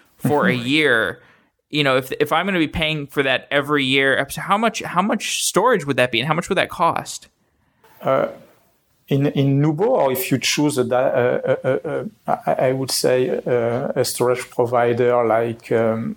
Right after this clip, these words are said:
Speaker 2: I don't know, Amazon, uh, S three.
Speaker 1: I'm just, I'm just curious. It, it sounds, it's really interesting to me that, that it is actually, uh, it is actually co-, I mean, I don't doubt it. It's just, I,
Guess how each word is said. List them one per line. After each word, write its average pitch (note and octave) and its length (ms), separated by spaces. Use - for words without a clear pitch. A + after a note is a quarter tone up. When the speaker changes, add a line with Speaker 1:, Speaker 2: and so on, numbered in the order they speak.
Speaker 2:
I B2+ 160
don't B2 180
know, A#2+ 220
Amazon, A#2+ 960
uh, A#2+ 580
S B2 280
three. B2+ 300
Speaker 1:
I'm A3+ 200
just, A3 200
I'm G3 100
just F#3 160
curious. E3+ 320
It, D#3+ 220
it - 120
sounds, F3 380
it's D3 140
really G3+ 260
interesting D#3+ 420
to B2+ 100
me B2 180
that, A#2 220
that A#2 380
it C3+ 160
is B2+ 140
actually, A#2+ 800
uh, A#2 400
it C#3+ 180
is C#3+ 160
actually C#3+ 600
co-, - 200
I D#3+ 80
mean, D3 120
I C#3 60
don't D#3 240
doubt C#3 260
it. - 160
It's C3+ 160
just, C#3 160
I, C3 120